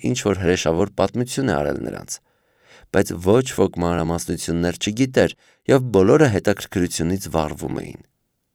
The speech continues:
Այդ պատմությունը հայտնի էր միայն մեկ մարդու, որսորդ Զեփ Ստումպին, և նա կարող էր ամեն ինչ հաստատել։ Գուցեև գիտեր էլի մի ուրիշ մարդ, թեև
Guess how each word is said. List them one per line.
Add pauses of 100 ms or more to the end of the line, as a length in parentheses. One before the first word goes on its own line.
(840)
Այդ
պատմությունը
հայտնի
էր
միայն
մեկ
մարդու, (420)
որսորդ
Զեփ
Ստումպին, (380)
և
նա
կարող
էր (120)
ամեն
ինչ
հաստատել։ (880)
Գուցեև
գիտեր
էլի
մի
ուրիշ
մարդ, (320)
թեև